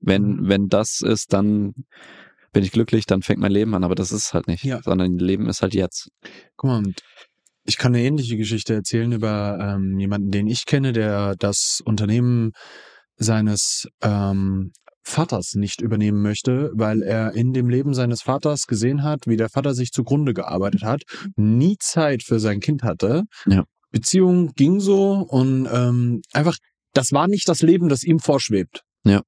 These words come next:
Speaker 2: Und er sagt, „Ich übernehme dieses Lebenswerk meines Vaters nicht,
Speaker 1: Mhm.
Speaker 2: weil ich genau dieses Leben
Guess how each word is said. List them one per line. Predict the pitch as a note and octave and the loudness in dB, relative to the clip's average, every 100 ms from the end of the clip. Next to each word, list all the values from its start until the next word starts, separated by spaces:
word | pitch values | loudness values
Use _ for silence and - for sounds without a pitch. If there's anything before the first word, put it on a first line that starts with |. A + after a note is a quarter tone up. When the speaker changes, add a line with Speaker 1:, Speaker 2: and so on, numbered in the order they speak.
| _ | _
Speaker 2:
Und | - | 0
er | D3 | 2
sagt, | E3+ F3 | 2 2
„Ich | D3+ | 4
übernehme | D3+ C#3 C#3+ F#3+ G#3+ | 4 6 4 4 4
dieses | F#3 F3+ E3 | 4 2 4
Lebenswerk | F3 F#3 E3+ - C3 | 4 4 2 2 0
meines | C3+ B2+ B2 | 2 2 2
Vaters | - C#3 - G2+ - | 0 -2 0 -4 -2
nicht, | F2 - - - - | -4 -6 -16 -6 2
Speaker 1:
Mhm. | F#2+ F2+ | 2 2
Speaker 2:
weil | A#2 | 0
ich | - | 0
genau | - A2+ C#3+ F3 | 0 2 0 0
dieses | E3+ D3+ D3 | 0 -2 0
Leben | C#3+ C#3 | 0 0